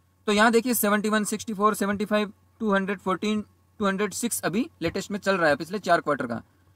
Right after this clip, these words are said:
और जून क्वार्टर के कंपैरिजन में आप देखेंगे तो देखिए सिक्सटी वन और फिफ्टी फ़ोर डाउन है, तो स्टॉक देखिए वन ईयर के अंदर, एक साल पहले सोलह सौ के लेवल पर था और अभी इसने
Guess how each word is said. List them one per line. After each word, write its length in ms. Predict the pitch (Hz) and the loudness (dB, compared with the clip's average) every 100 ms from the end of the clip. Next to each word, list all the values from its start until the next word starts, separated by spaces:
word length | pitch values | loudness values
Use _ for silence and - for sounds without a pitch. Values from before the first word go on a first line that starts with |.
| _ _ | _ _
और 300 | 143 151 160 139 | 2 4 4 2
जून 260 | 160 226 | 0 0
क्वार्टर 240 | 214 202 202 | 2 0 -2
के 80 | |
कंपैरिजन 420 | 190 185 190 190 190 | -2 -2 -2 -4 -2
में 320 | 196 202 202 _ _ _ _ | -2 -2 -4 _ _ _ _
आप 100 | 151 | -2
देखेंगे 460 | 147 170 196 190 220 - _ _ _ _ - | -2 -4 -4 -2 -2 -6 _ _ _ _ -6
तो 80 | |
देखिए 380 | 165 175 208 226 - _ | -4 -2 -2 -2 -4 _
सिक्सटी 320 | - 190 - 208 | -8 -6 -4 0
वन 220 | 202 220 _ - - | 2 0 _ -18 -4
और 280 | 170 175 170 | 4 4 2
फिफ्टी 280 | 185 - | -4 -6
फ़ोर 260 | 196 180 - - _ _ 120 | 2 2 2 -2 _ _ 2
डाउन 280 | 156 214 | 2 4
है, 120 | 220 262 _ _ _ | 2 0 _ _ _
तो 80 | 160 | -2
स्टॉक 280 | - 170 175 | 2 2 2
देखिए 300 | 180 202 208 - _ _ _ _ - - _ _ _ _ _ _ - | -2 -4 -4 -6 _ _ _ _ -20 -20 _ _ _ _ _ _ -4
वन 180 | 156 180 | -2 0
ईयर 140 | 185 | -2
के 80 | 180 | -2
अंदर, 300 | 180 190 208 - _ _ - | 2 4 2 -4 _ _ -12
एक 120 | 180 | -4
साल 180 | - 180 | 0 0
पहले 200 | 190 196 | 2 0
सोलह 220 | - 196 | 2 0
सौ 140 | 202 202 | 0 0
के 60 | |
लेवल 200 | 196 196 | 0 0
पर 140 | 190 202 | 0 2
था 160 | 233 - _ _ - | 2 0 _ _ -2
और 100 | 160 | 0
अभी 260 | 156 180 | 2 0
इसने 320 | 202 202 214 | -2 0 -2